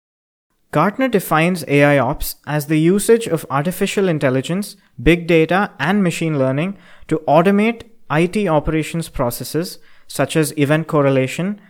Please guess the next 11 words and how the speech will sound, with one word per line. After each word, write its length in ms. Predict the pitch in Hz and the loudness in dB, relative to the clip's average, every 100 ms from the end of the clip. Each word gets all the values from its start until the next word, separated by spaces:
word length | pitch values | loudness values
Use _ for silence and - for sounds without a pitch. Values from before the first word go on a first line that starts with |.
| _ - | _ -8
anomaly 540 | 127 135 139 143 147 | -2 0 2 2 0
detection, 600 | 131 127 123 - 175 202 - | -2 -6 -6 -6 -6 -8 -8
and 240 | 135 160 170 | -6 -4 0
causality 580 | 147 135 131 135 147 143 | 0 2 0 0 -2 -6
determination. 800 | 120 127 120 113 104 - 101 107 _ _ _ _ _ _ _ _ _ | -4 -4 -4 -4 -8 -10 -14 -16 _ _ _ _ _ _ _ _ _
So 160 | - | -4
what 220 | 170 175 220 | 0 2 2
exactly 480 | 220 180 160 165 | 2 0 -2 -2
does 280 | 151 131 120 | 2 0 0
this 240 | 120 117 120 | -6 -8 -10
mean? 320 | 101 98 | -10 -12